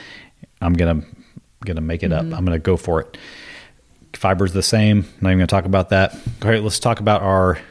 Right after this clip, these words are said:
Speaker 1: um, overweight and obese friends. Same thing here. We're gonna focus on maintenance during
Speaker 2: Mm-hmm.
Speaker 1: this time. We're not gonna focus on eating in a calorie surplus.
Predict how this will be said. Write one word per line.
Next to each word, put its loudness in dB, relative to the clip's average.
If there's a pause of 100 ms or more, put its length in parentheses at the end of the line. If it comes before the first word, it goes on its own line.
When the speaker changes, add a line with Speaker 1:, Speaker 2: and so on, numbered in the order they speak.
(160)
Speaker 1:
um, -2
overweight 2
and -2
obese -2 (100)
friends. 2 (640)
Same 0
thing 2
here. 0 (840)
We're 0
gonna 2
focus -2
on 4 (100)
maintenance -2
during 2
Speaker 2:
Mm-hmm. 2
Speaker 1:
this -2
time. -4
We're 2
not 4
gonna 0
focus -2
on 0
eating -2
in -2
a -2
calorie -2
surplus. -2